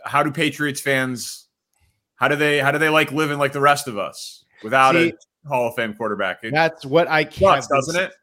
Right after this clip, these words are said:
Speaker 2: That's what I've been saying all year. It's like the, the, the amount of, and, and I mean, obviously it's awesome, but the amount of spoiled that I think Patriots fans have been with having the greatest quarterback of all time on their team. And now all of a sudden it's like,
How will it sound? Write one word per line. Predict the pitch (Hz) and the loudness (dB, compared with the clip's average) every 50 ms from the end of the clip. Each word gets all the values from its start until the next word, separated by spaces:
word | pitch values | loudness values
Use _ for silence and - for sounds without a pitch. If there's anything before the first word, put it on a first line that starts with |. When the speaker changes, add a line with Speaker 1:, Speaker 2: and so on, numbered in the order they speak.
| _ _ _ _ - | _ _ _ _ -8
Speaker 2:
That's | 139 147 139 | -6 -6 0
what | 151 180 180 | 4 6 6
I've | 180 170 | 6 6
been | 208 202 | 4 2
saying | - - 226 233 254 269 269 277 | 2 4 6 8 8 8 10 10
all | 277 294 294 285 | 8 8 6 6
year. | 254 262 311 359 359 294 185 135 107 98 - _ | 2 0 4 6 6 6 6 4 0 -6 -10 _
It's | - 185 180 - | -6 -6 -4 0
like | 202 196 196 185 175 - - - | 2 2 2 2 2 -2 -8 -6
the, | 180 185 190 190 - | -2 -2 -2 -2 -6
the, | 175 165 190 190 190 185 | -6 -4 -4 -2 -2 -2
the | 175 185 190 | 0 0 0
amount | 185 185 190 220 262 262 | 2 4 4 2 4 4
of, | 240 196 170 147 - - _ _ _ _ _ | 2 2 0 -2 -6 -14 _ _ _ _ _
and, | 185 190 196 | -2 -2 0
and | 196 196 | 0 0
I | 196 | 2
mean, | 196 196 190 | 2 2 4
obviously | 185 208 208 214 202 214 | 4 2 2 2 0 -2
it's | 190 180 - - | -2 -2 0 2
awesome, | 160 170 160 151 - - 101 95 104 | 4 4 4 2 -2 -8 -12 -8 -8
but | 147 151 | -4 -2
the | 175 | -2
amount | 175 170 185 208 196 | 0 2 2 2 2
of | 143 | 0
spoiled | - - - - - - 196 214 220 208 190 160 135 127 110 107 | -4 -8 -10 -10 -6 0 4 6 8 8 8 6 2 -2 -6 -10
that | 123 143 | -8 -6
I | 139 135 | -6 -6
think | 135 - 165 160 160 | -6 -6 -8 -8 -8
Patriots | - 160 160 160 160 156 147 143 - | -8 -8 -8 -6 -6 -8 -8 -8 -10
fans | - 151 151 147 143 143 143 | -8 -8 -6 -6 -6 -8 -8
have | 147 139 127 - _ | -8 -10 -10 -10 _
been | 147 156 160 156 147 135 120 | -4 -2 -2 -2 -2 -4 -6
with | 127 131 127 | -8 -8 -8
having | - 131 147 156 143 143 131 127 127 _ _ _ _ | -4 -4 -4 -2 -2 -4 -6 -6 -10 _ _ _ _
the | 175 160 | -2 0
greatest | 127 151 160 165 165 160 151 - | 4 4 4 4 4 2 0 -2
quarterback | - - 165 160 147 143 147 143 139 131 151 | -2 0 0 2 2 2 2 2 2 0 -2
of | 143 143 | -6 -6
all | - 139 147 135 139 135 | -4 -2 0 0 0 -2
time | - - 151 151 143 131 113 104 107 117 - - | -4 -2 0 0 0 0 -2 -4 -8 -12 -10 -4
on | 143 143 139 127 | -2 -2 -2 -2
their | 120 127 123 110 - | -4 -6 -6 -6 -8
team. | - - 165 160 127 107 101 98 104 - - - - - - | -8 -6 -6 -6 -6 -6 -10 -14 -18 -20 -20 -20 -18 -8 -4
And | 151 143 | -4 -2
now | 139 151 170 180 175 | 0 4 4 6 6
all | 170 165 165 | 6 4 4
of | 156 151 | 2 0
a | 151 | -2
sudden | - - 170 156 151 147 147 | 0 2 2 2 2 0 -4
it's | 147 147 - - | -6 -6 -2 0
like, | 160 147 139 - | 0 0 0 -4